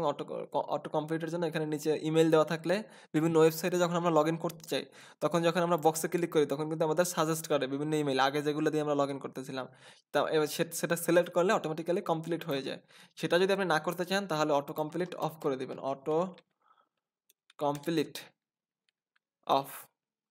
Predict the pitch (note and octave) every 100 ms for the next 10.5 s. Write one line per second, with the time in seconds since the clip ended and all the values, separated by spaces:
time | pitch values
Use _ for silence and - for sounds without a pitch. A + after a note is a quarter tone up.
0 | - E3 C3+ - - E3 D#3 F3 F3+ D3
1 | D#3+ D#3 E3+ F3+ C#3+ C3+ D3+ D3+ C#3+ D#3+
2 | E3 E3 D#3 E3 D#3 D3+ D3+ - D3+ D3+
3 | D3 D#3 D#3+ - - - - - - D#3
4 | E3 E3+ D3+ D3 D3 D#3+ E3+ D#3 D3 C#3
5 | C3+ C#3+ C3 - - - - _ _ _
6 | _ _ _ _ _ - - _ _ -
7 | - F3+ F3+ F3 E3 D#3+ D3 - _ _
8 | - A#3 G#3 G3+ F3 C#3+ C3 - - _
9 | _ _ _ _ _ _ _ _ _ _
10 | _ D3 D3 C#3+